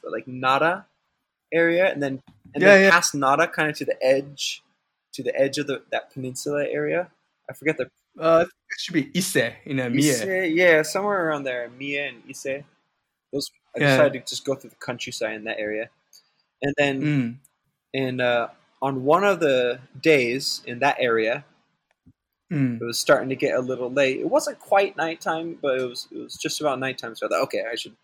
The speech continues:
Speaker 1: like, this has been a long day." And I went, oh, I went over a lot of mountains that day, and it started snowing as well in the mountains. Freaking,
Speaker 2: <laughs>
Speaker 1: that was a rough day. <clears throat>
Speaker 2: Yeah.
Speaker 1: So I was like, "Okay, I, I should try and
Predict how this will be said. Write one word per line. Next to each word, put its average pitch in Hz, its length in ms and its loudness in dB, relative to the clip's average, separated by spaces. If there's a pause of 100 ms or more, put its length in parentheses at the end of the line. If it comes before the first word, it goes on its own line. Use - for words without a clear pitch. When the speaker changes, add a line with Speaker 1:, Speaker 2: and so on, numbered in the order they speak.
(560)
Speaker 1:
like, 110 120 -14 (240)
this 131 180 -4
has 131 120 -4
been 127 180 -4
a 117 40 -4
long 123 260 -4
day." 120 160 -4
And 113 100 -6
I 117 40 -6
went, 127 240 -6
oh, 147 240 6
I - 40 -4
went 160 140 2
over 135 160 0
a 123 60 -4
lot 139 400 6
of 127 100 2
mountains 123 440 -4
that 117 200 -6
day, 113 200 -6
and 113 100 -12
it - 20 -4
started - 320 0
snowing 147 840 6
as 135 160 0
well 151 240 10
in 135 40 2
the 139 60 0
mountains. 127 500 2 (400)
Freaking, 151 440 2
Speaker 2:
<laughs> - 200 -8
Speaker 1:
that 160 140 12
was 156 120 8
a 156 80 8
rough 139 320 6
day. 127 300 4 (800)
<clears throat> - 340 -10 (180)
Speaker 2:
Yeah. 139 180 4
Speaker 1:
So 131 120 2
I - 20 0
was 120 120 -4
like, 127 180 -2
"Okay, 135 140 -2
I, 127 200 2
I 135 40 0
should 135 260 -10
try 143 160 -6
and 123 220 -8